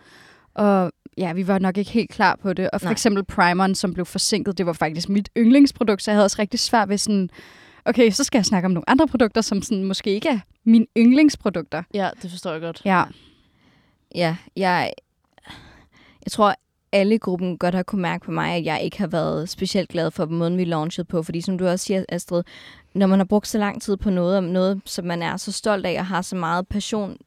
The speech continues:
Speaker 2: med ind i, så vil man sgu også gerne have, at det, det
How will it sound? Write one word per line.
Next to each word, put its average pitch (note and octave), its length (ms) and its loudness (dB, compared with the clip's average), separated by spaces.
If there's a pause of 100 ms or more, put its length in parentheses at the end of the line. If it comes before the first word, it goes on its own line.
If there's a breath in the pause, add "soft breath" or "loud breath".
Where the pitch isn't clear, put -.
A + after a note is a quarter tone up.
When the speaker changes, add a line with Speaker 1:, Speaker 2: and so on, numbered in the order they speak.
(340)
Speaker 2:
med F#3+ 340 -4
ind G3+ 240 -4
i, F#3 140 -4 (380 soft breath)
så - 120 -4
vil G#3 140 6
man A3+ 120 4
sgu - 140 -2
også G3 160 0
gerne F#3+ 180 0
have, G3 160 0
at F3+ 160 -4
det, F3+ 220 0 (160)
det F#3 300 2